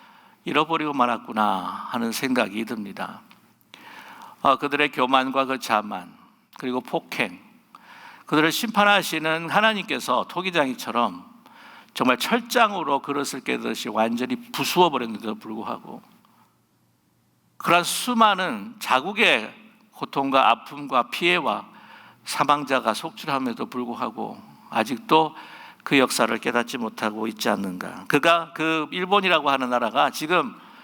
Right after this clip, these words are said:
경제력, 어떤 군사력이 아무리 강하고 또한 크다고 할지라도 그들은 결코 진정한 일 등 국민이 될 수 없다라고 하는 것을 여실히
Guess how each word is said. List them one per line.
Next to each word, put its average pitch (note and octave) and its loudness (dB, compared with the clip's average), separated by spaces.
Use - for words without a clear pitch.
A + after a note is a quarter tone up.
경제력, D#3+ 2
어떤 C3 -4
군사력이 C#3 -4
아무리 D#3 2
강하고 B2+ 0
또한 C3+ 0
크다고 E3 -2
할지라도 A#2 -6
그들은 C#3+ 0
결코 B2+ 0
진정한 A#2+ 2
일 B2+ -6
등 C3+ -2
국민이 A2 -4
될 A#2+ -2
수 B2 -2
없다라고 B2 0
하는 G#2+ -10
것을 G#2 -12
여실히 B2+ -6